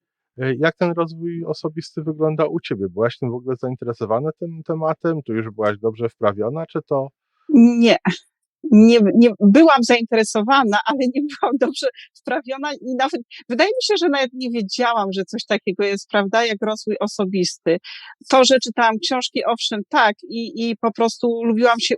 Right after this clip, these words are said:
Speaker 2: uczyć różnych rzeczy, ale jak, ale temat rozwoju osobistego to, to pierwsze naprawdę usłyszałam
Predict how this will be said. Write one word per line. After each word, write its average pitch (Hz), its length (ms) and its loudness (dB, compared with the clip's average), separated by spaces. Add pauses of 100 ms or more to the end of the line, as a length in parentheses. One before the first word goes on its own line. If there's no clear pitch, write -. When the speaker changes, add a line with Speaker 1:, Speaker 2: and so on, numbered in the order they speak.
Speaker 2:
uczyć 262 560 -2
różnych 208 400 -4
rzeczy, 220 540 -4 (500)
ale 220 440 0 (520)
jak, 214 220 -6 (500)
ale 220 200 2 (120)
temat 262 400 -2
rozwoju 240 420 0
osobistego 233 840 -2
to, 240 80 -2 (280)
to 214 500 2 (180)
pierwsze 233 380 -2
naprawdę 220 540 0
usłyszałam 208 560 -6